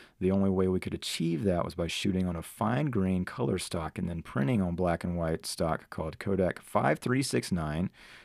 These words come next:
which was primarily used for making silhouette mats and traveling mats.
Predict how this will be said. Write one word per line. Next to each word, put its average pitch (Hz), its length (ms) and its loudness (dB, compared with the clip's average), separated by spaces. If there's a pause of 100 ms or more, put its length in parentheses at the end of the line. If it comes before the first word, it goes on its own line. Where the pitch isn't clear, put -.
which 123 160 0
was 120 140 2
primarily 135 500 4
used 90 280 4
for 101 80 -2
making 90 280 0
silhouette 101 480 4
mats 82 380 -4
and 87 120 -4
traveling 78 540 0
mats. - 360 -8